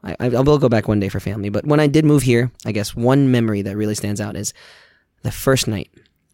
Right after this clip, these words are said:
I was in Astoria, New York. I've never had pizza in my life. I'll be honest, never had pizza. I don't even know what pizza was. And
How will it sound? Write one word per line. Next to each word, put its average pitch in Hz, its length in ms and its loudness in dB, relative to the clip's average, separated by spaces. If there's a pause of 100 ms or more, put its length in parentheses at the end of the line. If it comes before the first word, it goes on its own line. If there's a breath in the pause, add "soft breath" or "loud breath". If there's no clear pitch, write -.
(120)
I - 80 -8
was 107 180 -4
in 104 80 -6
Astoria, 143 460 0
New 147 80 4
York. 117 420 -2 (640 soft breath)
I've 120 200 -6
never 120 360 2
had 110 260 -4
pizza - 480 -6 (140)
in 98 120 -10
my - 160 -10
life. - 300 -14 (100)
I'll - 120 -8
be 120 100 2
honest, - 180 -6
never 131 200 4
had 123 140 2
pizza. - 380 -8 (200)
I 113 280 -4
don't 135 200 4
even 127 180 4
know 123 80 4
what 113 120 2
pizza 98 260 2
was. - 580 -6
And 92 420 -8